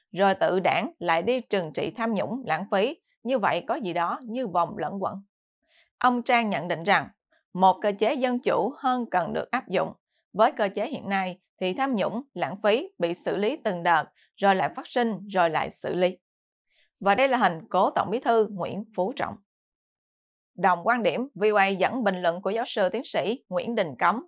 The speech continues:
tám mươi bảy tuổi, về lời hô hào mới đây của ông Tô Lâm. Ông ấy có dám dân chủ hóa không? Có dám tạo lập nhà nước tam quyền phân lập hay không?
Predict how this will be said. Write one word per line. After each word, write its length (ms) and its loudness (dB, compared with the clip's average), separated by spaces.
tám 200 -4
mươi 100 -6
bảy 220 2
tuổi, 300 -2
về 200 2
lời 160 6
hô 160 -4
hào 240 0
mới 160 -2
đây 220 0
của 100 -2
ông 300 -4
Tô 100 -2
Lâm. 140 2
Ông 180 6
ấy 200 2
có 100 -6
dám 340 0
dân 180 0
chủ 220 -2
hóa 160 -2
không? 300 2
Có 100 0
dám 300 0
tạo 160 4
lập 220 2
nhà 180 -2
nước 300 -4
tam 220 -2
quyền 220 -2
phân 120 -8
lập 200 0
hay 120 -12
không? 300 0